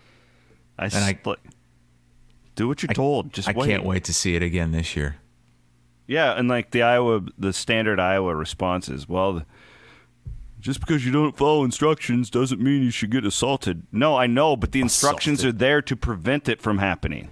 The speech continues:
Speaker 2: But what? There wasn't an assault.
Speaker 1: Well, alleged, like, that, that's the problem. Nobody lives in a world of facts anymore.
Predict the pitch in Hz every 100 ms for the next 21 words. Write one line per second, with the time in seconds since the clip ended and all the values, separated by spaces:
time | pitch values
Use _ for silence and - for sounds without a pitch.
0 | - - 165 165 - - 196 196 269 269
1 | 214 123 107 107 82 76 - _ _ _
2 | 151 156 147 - 151 165 180 143 127 147
3 | 147 - - - - - - - - 302
4 | - 226 220 196 170 139 107 87 - -
5 | - - 170 247 233 208 190 165 170 156
6 | 170 151 - 147 135 - 135 110 98 92
7 | 78 73